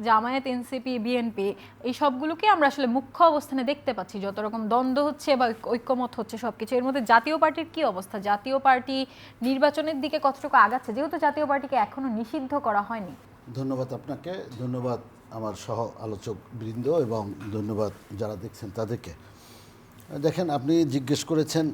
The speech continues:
Speaker 2: আমাদের জাতীয় পার্টির অবস্থান নিয়ে, আহ, এই যে বর্তমান সমসাময়িক যে রাজনৈতিক
Speaker 1: রাজনীতিতে।
Speaker 2: পরিস্থিতি এবং নির্বাচন নিয়ে। জাতীয় পার্টি একটি, আহ, নির্বাচনমুখী দল, জাতীয় পার্টি নির্বাচনে যেতে চায়। তবে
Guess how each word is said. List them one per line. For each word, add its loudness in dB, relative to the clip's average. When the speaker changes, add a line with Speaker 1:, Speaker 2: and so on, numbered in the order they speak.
Speaker 2:
আমাদের 2
জাতীয় 2
পার্টির -2
অবস্থান -6
নিয়ে, -8
আহ, -14
এই -6
যে -6
বর্তমান -2
সমসাময়িক -4
যে -6
রাজনৈতিক -4
Speaker 1:
রাজনীতিতে। 6
Speaker 2:
পরিস্থিতি 0
এবং 0
নির্বাচন 4
নিয়ে। -6
জাতীয় 4
পার্টি 2
একটি, 0
আহ, 6
নির্বাচনমুখী 4
দল, 2
জাতীয় -2
পার্টি -4
নির্বাচনে -6
যেতে -8
চায়। -12
তবে -4